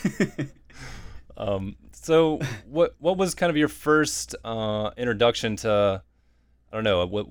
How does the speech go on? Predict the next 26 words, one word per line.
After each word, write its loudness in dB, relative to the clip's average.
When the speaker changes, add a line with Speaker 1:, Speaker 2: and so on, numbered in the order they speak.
Speaker 2:
art -2
or -4
photography -4
or -4
film, -4
or -4
what -4
was, -10
what -12
kind -2
of -6
grabbed 2
your 0
attention -6
first? -8
Speaker 1:
Mm, -4
uh, 2
photography 0
for -18
sure. -6
That -6
was -12
my -10
first, -16
um, -14
fascination. -4